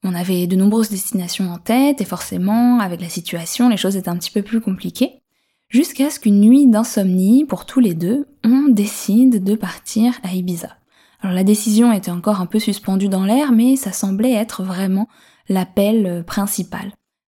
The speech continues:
Moi, j'avais déjà organisé une retraite là-bas, c'était un message que j'avais reçu d'aller sur cette île, et c'était mon, mon intuition initiale. On était à ce moment-là dans la ville de Saint-Malo en Bretagne, parce que, euh, ma maman y habite, et moi j'avais le pied,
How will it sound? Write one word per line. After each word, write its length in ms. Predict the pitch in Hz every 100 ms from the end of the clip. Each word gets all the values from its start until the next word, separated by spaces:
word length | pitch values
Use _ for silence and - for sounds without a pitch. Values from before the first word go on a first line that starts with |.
| -
Moi, 120 | 196
j'avais 200 | 180 175
déjà 240 | 196 208
organisé 420 | 190 180 185 185 185
une 120 | 175
retraite 440 | 180 - 202 190
là-bas, 640 | 180 170 175 233 285 294
c'était 260 | 262 185 -
un 60 | 170
message 460 | 190 190 226 220
que 80 | 196
j'avais 240 | 175 170
reçu 440 | 175 185 - 233 226
d'aller 340 | 185 170 202
sur 220 | 202 190
cette 300 | - 175 -
île, 120 | 294 330 _ _ _ _ -
et 180 | 277 294
c'était 240 | - 285
mon, 160 | 269 220
mon 440 | 208 196 190 190
intuition 440 | 190 - 196 269
initiale. 480 | 262 196 185 - 190 - _ _ _ _ _ _ -
On 120 | 254
était 240 | 269 262
à 60 | 294
ce 100 | 233
moment-là 460 | 202 190 190 233 254
dans 80 | 190
la 100 | 180
ville 180 | 269
de 100 | 214
Saint-Malo 500 | 170 - 247 190 196
en 80 | 269
Bretagne, 540 | 175 170 170 175 269 269
parce 220 | 165 -
que, 140 | -
euh, 480 | 185 196 - 170 170
ma 120 | 170
maman 280 | 175 202 208
y 140 | 190 165
habite, 360 | 160 294 -
et 240 | 220 262 262
moi 300 | 202 196 220
j'avais 420 | 254 185 180 220 226
le 140 | 180
pied, 560 | - - 214 220 226